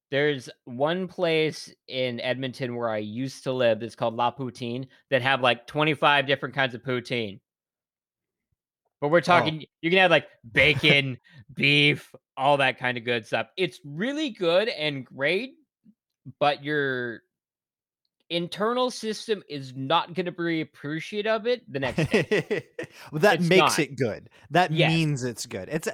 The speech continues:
Speaker 2: to
Speaker 1: That
Speaker 2: me, it
Speaker 1: means it's
Speaker 2: sounds like,
Speaker 1: good.
Speaker 2: poutine to me sounds about as close as, like, Canada gets to Southern cooking, of, like,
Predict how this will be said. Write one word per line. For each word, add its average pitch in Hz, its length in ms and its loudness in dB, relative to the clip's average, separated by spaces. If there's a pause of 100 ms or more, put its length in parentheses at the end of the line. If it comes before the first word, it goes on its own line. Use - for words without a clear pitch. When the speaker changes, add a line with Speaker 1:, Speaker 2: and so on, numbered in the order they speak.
Speaker 2:
to 190 120 2
Speaker 1:
That - 0 -
Speaker 2:
me, 220 140 0
it 214 100 0
Speaker 1:
means 170 60 -2
it's 185 180 0
Speaker 2:
sounds - 20 -8
like, 156 160 2
Speaker 1:
good. 131 340 -4 (320)
Speaker 2:
poutine 220 440 0
to 202 60 0
me 190 140 0
sounds 175 260 0
about 147 240 2
as 143 100 -4
close 135 400 0
as, 123 460 -6
like, 110 280 -6
Canada 123 360 -6
gets 123 220 -8
to 120 100 -6
Southern 131 440 -4
cooking, 175 500 -6 (560)
of, 117 220 0
like, 107 460 0